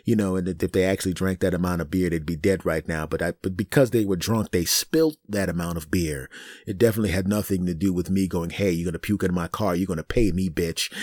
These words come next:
And me going, "Let me see how much money you got in the wallet. Three fifty? Well, you don't need this fifty." And then the, the, "How much you got in your wallet? A hundred twenty? Well, let me get a little of that." <laughs>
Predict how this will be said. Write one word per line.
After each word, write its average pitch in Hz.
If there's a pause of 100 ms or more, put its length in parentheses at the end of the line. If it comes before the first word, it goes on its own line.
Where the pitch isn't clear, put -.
(160)
And 87
me 92
going, 90
"Let 95
me 82
see 92
how 85
much 78
money 82
you 78
got 78
in 78
the 78
wallet. 76
Three 101
fifty? 104
Well, 80
you 92
don't 90
need 87
this 85
fifty." - (260)
And 101
then 101
the, 90
the, 92
"How 110
much 101
you 101
got 90
in 92
your 87
wallet? 82
A 80
hundred 95
twenty? 107
Well, 90
let 85
me 85
get 90
a 90
little 82
of 85
that." 107
<laughs> 208